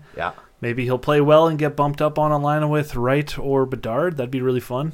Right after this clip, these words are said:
Speaker 1: That'd be fun to watch, yeah. Yeah.
Speaker 2: So, but overall, I'm really looking forward to, um, the World Juniors this year, especially
Speaker 1: Yeah.
Speaker 2: one that's not during the summer.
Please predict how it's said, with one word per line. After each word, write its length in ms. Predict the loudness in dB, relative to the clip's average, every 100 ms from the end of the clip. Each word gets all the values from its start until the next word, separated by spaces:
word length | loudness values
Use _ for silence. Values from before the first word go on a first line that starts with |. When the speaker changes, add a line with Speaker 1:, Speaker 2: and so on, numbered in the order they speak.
| -10
Speaker 1:
That'd 140 | -14
be 60 | -10
fun 200 | -8 -6
to 60 |
watch, 280 | -6 -6 -6
yeah. 140 | -6 -6 -12 -20 -20 -10
Yeah. 100 | -6
Speaker 2:
So, 180 | -6 -2
but 160 | 0
overall, 400 | 4 6 8 6
I'm 120 | 6
really 200 | 2 2
looking 260 | 0 -2 -6
forward 300 | -6 -4 -6
to, 300 | -6 -8 -8 -12 -14 -20 -20 -14
um, 600 | -10 -8 -8 -10 -10 -12 -16 _ _ _ -18 -12
the 60 |
World 220 | -10 -10
Juniors 320 | -10 -12 -12 -12
this 160 | -12
year, 200 | -12 -14 -12
especially 400 | -6 -4 -2 -2
Speaker 1:
Yeah. 60 |
Speaker 2:
one 140 | -2 -4
that's 220 | -4 -8
not 260 | -8 -8 -8
during 160 | -10 -10
the 60 |
summer. 300 | -10 -10 -12